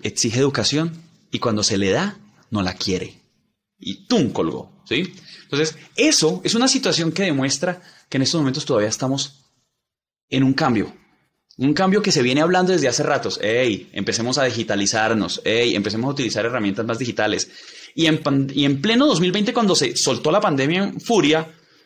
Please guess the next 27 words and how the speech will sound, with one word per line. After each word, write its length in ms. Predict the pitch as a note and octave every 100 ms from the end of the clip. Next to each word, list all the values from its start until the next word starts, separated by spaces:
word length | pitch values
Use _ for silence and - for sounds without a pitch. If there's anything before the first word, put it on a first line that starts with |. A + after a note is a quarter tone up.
| _ -
muchas 300 | G3+ A3 A3+
empresas 540 | F#3 F3 F3 F3+ G3+
empezaron 600 | D#3+ C3+ C3 D#3+ F#3+ - _ -
a 80 |
llamar, 300 | C#3 E3+ C#3+
"Ey, 340 | D3 D3 - D4+
ahora 180 | C4+ C4
sí 100 | C#4
necesito 280 | C4 A#3+
una 120 | B3+ B3+
página 240 | B3 A#3
web. 180 | B3 A#3
Ey, 120 | D4+
necesito 260 | D#4 C4 C4+
empezar 260 | B3+ A#3+
a 40 | B3+
vender. 220 | A3+ -
Ey, 100 | C#4+
necesito 320 | C#4+ A#3 C4
redes. 300 | C4+ C4+ A3+
Ey, 140 | D4+
necesito 340 | C#4 B3+ B3+ C4
que". 160 | C4+ - - - B2
Yo, 120 | A2+ - _ _ -
llevamos 520 | A2 G2+ G2+ C3+ -
años 600 | F3 G3+ G#3+ G3+ C#3 -
diciéndoles 1120 | - A2 C#3 D3+ F3+ G3 C#3+ G2+ - - -